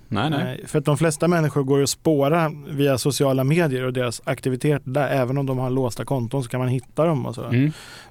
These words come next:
Speaker 2: Men med Ludvig är det så här, ja, nu fanns han helt plötsligt på Instagram och la upp massa konstbilder. Han är konstintresserad och så bara, borta.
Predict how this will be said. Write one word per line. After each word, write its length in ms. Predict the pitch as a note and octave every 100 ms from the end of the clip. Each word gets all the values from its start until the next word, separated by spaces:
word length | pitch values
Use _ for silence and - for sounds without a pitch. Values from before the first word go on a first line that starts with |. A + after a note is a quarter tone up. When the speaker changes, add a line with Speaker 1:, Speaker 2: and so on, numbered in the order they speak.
| -
Speaker 2:
Men 160 | B2
med 100 | B2
Ludvig 360 | C3 G3 D#3+ C#3+
är 80 | C3
det 100 | B2+
så 100 | B2
här, 280 | A2+ A2 G#2 - - - _ _ - - -
ja, 160 | C3+ C3+
nu 140 | D3
fanns 240 | D3+ D#3 C#3+
han 100 | C#3
helt 160 | C3
plötsligt 320 | C#3 B2 B2+ -
på 80 |
Instagram 600 | B2+ A#2 B2+ C3 D3 D3+
och 60 | C3+
la 80 | B2
upp 100 | B2
massa 280 | A#2+ B2+ A#2+
konstbilder. 680 | - C#3+ B2 - B2+ C3+ B2
Han 160 | B2
är 40 | B2
konstintresserad 680 | C3+ A#2+ B2+ A#2 A#2+ C3 B2+
och 60 |
så 80 | C3
bara, 200 | B2 A#2 - - - - - - - -
borta. 380 | - B3+ - G3+